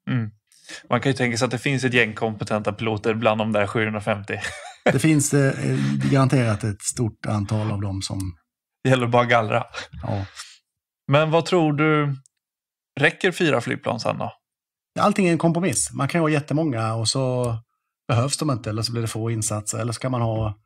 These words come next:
Speaker 2: ett lagom antal. Jag menar, nu har vi täckt landet med helikoptrar och, eh, två flygplan nu då. Och
Speaker 1: Mm.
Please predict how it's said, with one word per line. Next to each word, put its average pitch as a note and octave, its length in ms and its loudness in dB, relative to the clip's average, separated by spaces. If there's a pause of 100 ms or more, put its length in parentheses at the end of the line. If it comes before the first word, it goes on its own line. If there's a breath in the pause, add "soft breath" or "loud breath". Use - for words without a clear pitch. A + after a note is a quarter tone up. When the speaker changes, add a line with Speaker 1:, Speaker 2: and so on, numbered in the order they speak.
(840)
Speaker 2:
ett C3+ 60 -6
lagom B2 360 4
antal. A2 640 2
Jag C3+ 120 -2
menar, B2+ 160 2
nu C3 80 6
har C3+ 180 6
vi B2 480 0
täckt - 360 -2
landet A#2+ 380 2
med A#2+ 100 0
helikoptrar A#2 680 0
och, A2 320 -6
eh, A#2 640 -6
två B2 140 -2
flygplan A#2 420 -4
nu A#2+ 220 0
då. A#2+ 120 -2
Och A2+ 320 -4
Speaker 1:
Mm. A#2 200 -2